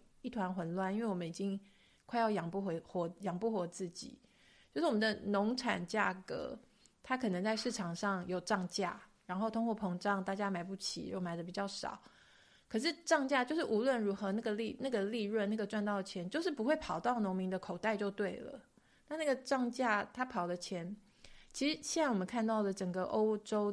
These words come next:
这么大规模的农民运动，跟一件事情有关，也就是我们的，呃，我们的 podcast 长期以来在讲的新自由主义，或者是剥削这件事情。就剥削这件事情，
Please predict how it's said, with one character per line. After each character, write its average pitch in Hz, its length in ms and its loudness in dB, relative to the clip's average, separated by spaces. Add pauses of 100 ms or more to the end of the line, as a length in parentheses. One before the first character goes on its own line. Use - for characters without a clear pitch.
这 254 160 2
么 196 120 2
大 202 240 2
规 202 220 0
模 180 220 0
的 175 120 -4
农 175 160 -4
民 175 240 -6
运 202 160 0
动， 190 220 0
跟 202 260 -2
一 185 60 -4
件 190 240 0
事 196 140 -6
情 - 160 -4
有 - 240 -8
关， - 200 -6
也 - 60 -12
就 226 100 -4
是 254 120 -2
我 214 80 0
们 190 160 -2
的， 208 240 0 (640)
呃， 196 300 0
我 190 60 2
们 208 140 4
的 240 120 6
podcast 220 540 0
长 190 220 -2
期 190 160 -2
以 - 20 0
来 175 180 0
在 202 140 -4
讲 190 300 -6
的 175 280 -6 (140)
新 208 220 0
自 214 60 4
由 185 120 4
主 170 180 -6
义， 190 380 -4
或 208 140 0
者 180 120 0
是 185 320 -6 (140)
剥 202 160 2
削 196 260 -2
这 170 140 -6
件 170 220 -8
事 180 160 -12
情。 - 260 -12 (1300)
就 277 120 2
剥 277 160 4
削 277 180 2
这 240 140 0
件 208 200 0
事 202 120 -8
情， 214 280 -10